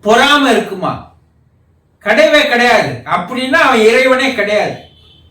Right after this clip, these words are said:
இறைவன் எல்லோரையுமே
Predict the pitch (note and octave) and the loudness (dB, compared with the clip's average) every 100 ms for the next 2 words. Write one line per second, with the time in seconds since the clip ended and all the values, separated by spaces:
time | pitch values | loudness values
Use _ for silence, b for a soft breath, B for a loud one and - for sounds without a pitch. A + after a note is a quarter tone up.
0 | _ _ _ _ _ _ _ _ - _ | _ _ _ _ _ _ _ _ -20 _
1 | - _ - C#3+ G3+ C4+ C#4+ C#4 G3 F3+ | -20 _ -4 2 2 2 0 0 0 0
2 | A3+ A#3 A3+ A3 G#3 G3 F#3 F#3 G#3 A3+ | 0 2 4 2 2 2 0 -2 0 0
3 | A#3+ A#3 | 0 -2